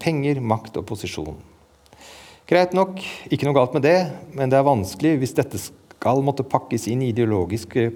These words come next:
posisjoneringer som egentlig ikke finnes. Det er bedre å bru-, bruke et ekte språk på ekte ting.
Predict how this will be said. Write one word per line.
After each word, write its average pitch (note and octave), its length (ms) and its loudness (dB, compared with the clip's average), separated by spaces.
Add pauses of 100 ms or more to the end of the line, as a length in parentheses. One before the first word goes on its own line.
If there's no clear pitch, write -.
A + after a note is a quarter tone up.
posisjoneringer A2 800 -4
som A2 180 -8
egentlig F#2 540 -4 (160)
ikke F#2+ 180 -6
finnes. D#2+ 380 -8 (960)
Det - 80 4
er C3+ 80 4
bedre B2 320 6
å D#3+ 60 0
bru-, C3+ 420 0
bruke C#3 460 2
et - 180 -4
ekte A#2 320 -4
språk F3 400 -2 (400)
på - 240 -2
ekte B2+ 320 -4
ting. E2 460 -6